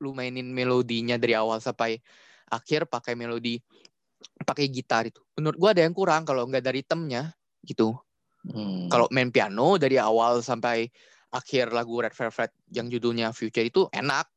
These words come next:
Speaker 1: gitu. Itu sih
Speaker 2: Hmm.
Speaker 1: menurut gua kayak kalau lu main musik yang bernada itu nggak bisa bener-bener, "Oh, gua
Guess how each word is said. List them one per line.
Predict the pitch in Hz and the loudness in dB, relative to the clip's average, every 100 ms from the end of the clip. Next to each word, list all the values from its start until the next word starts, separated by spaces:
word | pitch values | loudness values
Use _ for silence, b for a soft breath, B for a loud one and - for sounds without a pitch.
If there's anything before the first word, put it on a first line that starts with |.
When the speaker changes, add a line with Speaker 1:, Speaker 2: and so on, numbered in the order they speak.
| - | -20
Speaker 1:
gitu. | 127 117 110 131 _ _ _ _ _ - | -18 -18 -20 -20 _ _ _ _ _ -2
Itu | - | 0
sih | 156 - | 2 2
Speaker 2:
Hmm. | 127 | 2
Speaker 1:
menurut | 120 | 0
gua | 104 117 117 | 2 0 2
kayak | 120 107 b b b b b - | -2 -4 b b b b b 0
kalau | 120 120 | 0 0
lu | 127 120 | 0 -2
main | 117 117 117 | -2 -4 -2
musik | 117 110 - 135 | -4 -4 -4 -4
yang | 123 120 | -6 -4
bernada | 135 127 156 147 123 | -4 -2 -4 -2 -4
itu | 135 120 123 | -6 -10 -12
nggak | 117 110 | -12 -12
bisa | 120 - 117 107 101 107 143 b _ _ | -12 -6 -2 0 -2 -6 -12 b _ _
bener-bener, | - 117 110 110 | -2 2 2 2
"Oh, | 143 165 | 2 0
gua | 131 139 | 0 -2